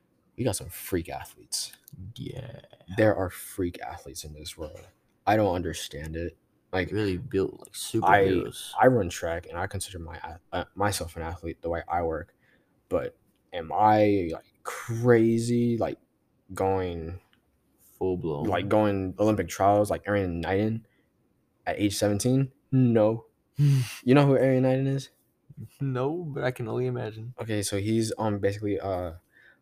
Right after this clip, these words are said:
Speaker 1: a sprinter from Florida that he went, like, ten point three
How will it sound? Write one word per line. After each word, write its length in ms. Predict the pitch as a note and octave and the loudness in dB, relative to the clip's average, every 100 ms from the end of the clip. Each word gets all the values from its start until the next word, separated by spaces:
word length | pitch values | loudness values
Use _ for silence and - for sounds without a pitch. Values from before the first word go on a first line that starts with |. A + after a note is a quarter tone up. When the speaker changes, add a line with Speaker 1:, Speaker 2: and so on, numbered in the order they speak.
| - | -10
Speaker 1:
a 60 | |
sprinter 420 | - - G#2 F#2+ E2+ | -8 -2 0 0 -2
from 140 | F2 | -8
Florida 500 | - F#2 F2+ E2 E2+ - _ _ _ - | -6 -4 -2 -4 -8 -16 _ _ _ -4
that 260 | F2+ D#2+ | -4 -4
he 180 | - G2+ | -6 -4
went, 160 | G2 E2+ | -2 -4
like, 140 | - - | -6 -10
ten 220 | - G#2 | -4 -4
point 280 | - G#2 - | 0 -2 -4
three 540 | - E2+ G2+ B2+ - | -6 -2 0 -2 -6